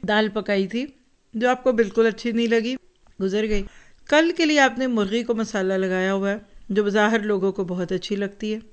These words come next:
कल आप रोस्ट बनाएंगे, साथ बिरयानी बनाएंगे, पुलाव बनाएंगे, कुछ भी बनाएंगे। कल दाल पकी थी, कल मुर्ग मुसल्लम बनेंगे, भूख आज लगी है, क्या करें आप? कल की दाल का रोना रोएं या फिर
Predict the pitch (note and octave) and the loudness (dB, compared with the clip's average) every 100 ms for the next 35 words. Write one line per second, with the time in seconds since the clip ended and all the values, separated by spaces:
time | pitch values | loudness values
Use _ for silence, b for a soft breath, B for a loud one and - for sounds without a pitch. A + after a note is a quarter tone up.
0 | - - A#3+ B3+ C4+ G#3+ G#3 G#3 G#3 G#3+ | -20 -2 2 4 4 2 0 0 -2 0
1 | G#3+ G#3+ G#3+ G#3 G#3 G#3 G#3 - b b | 0 0 0 0 0 0 -4 -18 b b
2 | - - A3+ G#3+ G3+ G3+ G3 G3 G3+ G#3 | -20 -6 0 2 2 0 2 2 0 -2
3 | G3 G3 G3 F#3+ F#3+ F#3+ G3 F#3 _ - | 0 0 0 0 0 -2 -2 -8 _ -2
4 | A3 G#3+ A3 G#3 G3+ G3+ G3+ G#3 G#3+ C#4+ | 2 4 2 0 -2 -2 -2 -4 -4 -6
5 | C4 B3+ G#3 G3 F#3+ F#3+ B3 - _ _ | -4 -4 -4 -4 -2 -2 -4 -6 _ _
6 | - - C4 D4+ D4 A#3+ A3 G#3 A3 - | -20 -2 2 2 2 4 4 2 -2 -2
7 | A#3+ C4+ C4+ D4 - _ - A#3 B3+ C4 | -2 -2 -6 -6 -16 _ 2 4 4 0
8 | C#4 C4+ A#3 G#3+ A#3 A3+ A3+ G#3 G3+ A3+ | -6 -6 -4 0 0 0 -2 -2 0 0
9 | G#3+ F#3+ G3 G3 A3+ A3+ B B B B | 0 0 -2 0 0 -2 B B B B
10 | - A3 E4 C#4 G#3+ G3+ A3+ G#3+ A3+ B3 | -4 2 2 4 2 2 2 2 0 -2
11 | B3+ - _ _ _ - C4 B3 F3+ F3+ | -2 -10 _ _ _ -2 0 0 -4 -4
12 | F3 E3+ - - - A#3+ C4 C4 C4+ A3 | -6 -8 -16 -20 -8 0 0 0 0 2
13 | A3 B3 C#4 C4+ C4 C4 B3 B3 A#3 _ | 2 2 2 2 2 2 0 -2 -8 _
14 | _ _ _ A3 A3+ A3+ G3+ F3+ | _ _ _ 4 4 4 -2 -4